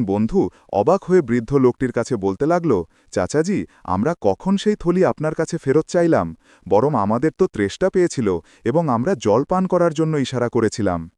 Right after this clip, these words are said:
সেই বৃদ্ধ চাচা বলতে লাগলেন, "কিন্তু তোমাদের বন্ধু তো সেই থলিটি নিয়ে বেরিয়ে গেল।" এই কথা শোনা মাত্রই সেই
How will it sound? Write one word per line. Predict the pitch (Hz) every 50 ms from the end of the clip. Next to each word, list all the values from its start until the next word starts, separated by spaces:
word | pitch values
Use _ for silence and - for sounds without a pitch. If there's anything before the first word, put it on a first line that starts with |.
| _ _ _ _ -
সেই | - 175 175 185
বৃদ্ধ | 127 98 104 117 110 104 - 156
চাচা | - - 147 135 - 160
বলতে | 135 107 101 98 95 139
লাগলেন, | 139 156 175 185 208 196 147 98 82 - _ _ _ _
"কিন্তু | - 127 135 135 - 185 -
তোমাদের | 117 104 110 120 127 160 165 131
বন্ধু | 92 95 101 107 113 120 147
তো | - 165
সেই | 151 - 170 175 -
থলিটি | - - 98 110 139 - 165
নিয়ে | 160 170 185 185
বেরিয়ে | 127 107 113 123 170 202 214 196
গেল।" | 196 185 135 107 85 73 - _ _ _ _ _ _ -
এই | 104 120 160 180
কথা | - 165 147 - 170 160
শোনা | - - 110 110 127 123
মাত্রই | 107 95 92 - - - 185 190 151 95 - - _ _
সেই | - - 185 190